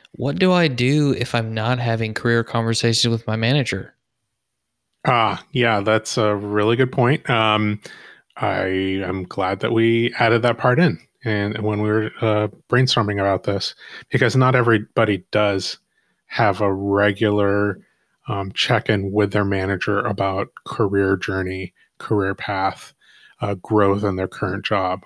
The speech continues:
Speaker 2: right? A, a lot of people don't even have regular, uh, one-on-ones, so much less, uh, you know, a special meeting just about career journey. So, um, w-, what to do if you're not actually having that discussion? Um, the first question is,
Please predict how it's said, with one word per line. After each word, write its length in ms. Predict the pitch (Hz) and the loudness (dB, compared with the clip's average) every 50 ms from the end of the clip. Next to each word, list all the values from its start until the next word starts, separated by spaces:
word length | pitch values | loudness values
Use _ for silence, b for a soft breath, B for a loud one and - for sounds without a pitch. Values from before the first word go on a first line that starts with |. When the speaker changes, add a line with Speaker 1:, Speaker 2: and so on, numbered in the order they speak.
| - 110 | -8 -6
Speaker 2:
right? 220 | 104 95 101 - _ _ _ _ - - | -6 -6 -6 -8 _ _ _ _ -4 -2
A, 80 | 123 123 - | -2 0 2
a 40 | 123 | 4
lot 140 | 117 123 | 4 4
of 80 | 120 117 | 4 2
people 160 | - 117 113 | 2 2 2
don't 200 | 104 113 110 110 | 2 2 4 2
even 160 | 110 104 104 | 2 0 0
have 420 | 101 107 107 101 101 98 92 - B B B B B B B B _ | 0 0 0 2 0 0 -2 -6 B B B B B B B B _
regular, 640 | - 117 113 107 113 110 107 104 101 98 98 98 95 | 2 4 4 6 6 6 6 4 4 4 4 2 2
uh, 220 | 92 92 92 92 92 | 2 2 2 2 2
one-on-ones, 800 | 90 95 107 110 104 92 92 101 120 117 95 92 98 - - - - _ - | 2 2 2 2 2 2 4 4 4 2 2 0 -4 -6 -10 -14 -16 _ -12
so 280 | - - - 107 104 - - | -6 -4 -2 -2 -2 -2 0
much 260 | 120 117 104 - - | 2 2 2 2 2
less, 340 | 120 110 98 98 - - - | 2 2 2 2 0 -2 -4
uh, 280 | 104 98 95 95 98 90 B B B B B B B B B _ | -4 -4 -4 -4 -6 -8 B B B B B B B B B _
you 100 | - 117 | -6 -4
know, 140 | 101 98 98 | -4 -2 -2
a 60 | 92 | -4
special 320 | - - - 104 - - 107 | -2 -2 -2 0 0 0 0
meeting 280 | 101 101 98 95 92 | -2 -2 -2 -4 -6
just 280 | 90 - 104 92 - - | -4 -4 -4 -4 -4 -4
about 240 | 104 95 98 98 - | -4 -4 -6 -6 -8
career 320 | - - 104 101 101 101 | -8 -6 -2 -2 -2 -2
journey. 340 | 95 101 95 95 95 98 - _ _ - | -2 -4 -6 -6 -8 -10 -14 _ _ -4
So, 260 | - 143 127 117 120 | 0 2 4 4 4
um, 400 | 113 117 117 113 113 110 107 B B B B B B B B B B B _ _ 139 | 4 2 2 2 2 0 -2 B B B B B B B B B B B _ _ -10
w-, 420 | 131 123 120 113 117 120 123 120 _ _ _ | -6 -2 0 2 2 2 2 0 _ _ _
what 240 | - 139 160 175 175 | 2 2 2 4 2
to 100 | - 160 | 2 2
do 240 | 127 120 127 123 127 | 2 4 4 6 6
if 100 | 120 - | 4 4
you're 140 | - 110 101 | 2 0 0
not 380 | 101 98 98 98 98 101 98 98 | 0 -2 -4 -2 -2 0 0 0
actually 360 | 92 95 95 - - 107 87 | 0 -2 -4 -4 -6 -4 -2
having 320 | 98 95 90 90 95 87 | -2 -2 -4 -6 -8 -8
that 240 | 92 90 92 95 - | -8 -10 -10 -10 -8
discussion? 640 | - 107 - - 117 110 104 - - 117 117 120 - b b b b b b b b - | -6 -6 -4 -2 -2 -2 -2 -2 -2 -4 -6 -8 -12 b b b b b b b b -2
Um, 300 | - 110 107 107 107 107 | 0 2 2 2 0 0
the 120 | 107 - 113 | 0 -2 -2
first 380 | - - - 170 165 - - | 0 2 4 4 4 4 0
question 560 | - - 135 120 - - - - 120 117 113 117 | 0 0 0 0 2 0 2 2 4 4 2 2
is, 320 | - - 117 110 107 98 | 0 0 0 2 2 0